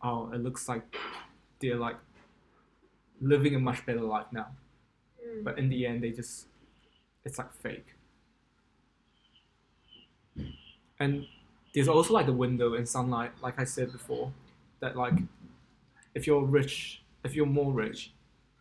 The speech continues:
Speaker 1: like, the richer you are, the more sunlight and, like, window you get.
Speaker 2: Mm.
Speaker 1: In, like, the whole film, it's like that.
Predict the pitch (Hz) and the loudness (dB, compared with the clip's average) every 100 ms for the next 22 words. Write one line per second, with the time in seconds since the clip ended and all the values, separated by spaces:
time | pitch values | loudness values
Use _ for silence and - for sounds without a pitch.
0 | _ _ _ _ 151 135 147 143 147 151 | _ _ _ _ 0 4 6 6 6 4
1 | 131 120 123 117 110 113 123 123 120 - | 0 0 0 2 0 -2 -4 -2 -4 -2
2 | 127 120 113 110 113 113 113 123 123 113 | -2 -2 -4 -4 -6 -6 -4 -4 0 0
3 | 107 117 107 - _ _ - 294 269 233 | -2 -8 -10 -16 _ _ -12 -10 -8 -12
4 | - - 135 123 127 123 120 - 113 113 | -16 -4 0 0 0 0 0 -2 -4 -4
5 | 117 113 110 117 | -6 -8 -4 -6